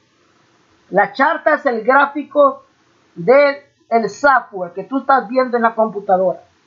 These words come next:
Dentro de esa charta hay varias tendencias. Una de ellas es resistencia y otra es tendencia. La tendencia que puede ir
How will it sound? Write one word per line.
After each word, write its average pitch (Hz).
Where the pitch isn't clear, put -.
Dentro 294
de 285
esa 262
charta 240
hay 269
varias 277
tendencias. 240
Una 349
de 269
ellas 214
es 254
resistencia 320
y 196
otra 240
es 233
tendencia. 254
La 180
tendencia 247
que 220
puede 214
ir 254